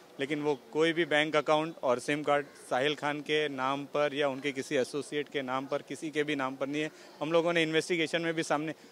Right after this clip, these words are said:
even इन्वेस्टिगेशन एजेंसी ने भी कोई भी एक सिंगल डॉक्यूमेंट अभी तक का प्रोड्यूस नहीं किया जो ये लिंक कर सके कि जो दो हज़ार सिम कार्ड और सत्रह सौ बैंक अकाउंट है वो इनसे लिंक है।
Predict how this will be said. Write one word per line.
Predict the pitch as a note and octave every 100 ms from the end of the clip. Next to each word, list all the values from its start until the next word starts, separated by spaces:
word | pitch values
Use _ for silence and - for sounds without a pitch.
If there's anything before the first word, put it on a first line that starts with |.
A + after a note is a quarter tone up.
| - D#3
even | E3 F3+
इन्वेस्टिगेशन | E3 E3 E3 F#3+ F3 D#3 F3 E3
एजेंसी | D#3+ D#3 C#3+ D#3 D#3
ने | E3+ D#3+
भी | D#3
कोई | E3 E3
भी | F3
एक | D#3+ D#3
सिंगल | E3 F3 F3
डॉक्यूमेंट | D3+ E3+ D#3+
अभी | D3 D3
तक | D3+
का | D#3
प्रोड्यूस | D3 C#3+ D#3 D3+
नहीं | D#3+
किया | D3+ D#3
जो | D#3
ये | D#3 D3+
लिंक | D3 F3
कर | D#3
सके | D3 C#3 D3
कि | D3+
जो | C#3 D3
दो | C3+ C#3+
हज़ार | B2+ C#3+
सिम | C3+ C#3+ C#3+
कार्ड | D#3 D3+ - - -
और | C3+
सत्रह | D3 D3 D#3
सौ | D#3+
बैंक | C#3+ C#3+ D3+
अकाउंट | C#3+ D3 D3+
है |
वो | D3 D3
इनसे | C#3 B2+ D3+
लिंक | B2+ A#2
है। | G2+